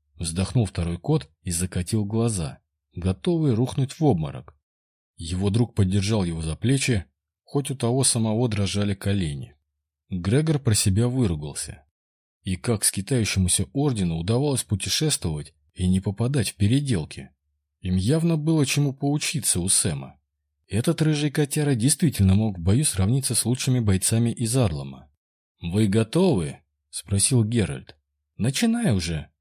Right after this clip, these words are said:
махнула рукой Вивианна, стоя с прямой спиной.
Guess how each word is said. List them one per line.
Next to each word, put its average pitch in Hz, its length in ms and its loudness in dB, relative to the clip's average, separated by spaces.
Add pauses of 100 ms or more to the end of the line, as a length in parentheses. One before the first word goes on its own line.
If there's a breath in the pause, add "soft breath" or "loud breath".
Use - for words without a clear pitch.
(320)
махнула 95 520 -2
рукой 95 280 -2
Вивианна, 98 760 0 (160)
стоя 160 400 0
с - 80 0
прямой 104 340 2
спиной. 98 600 0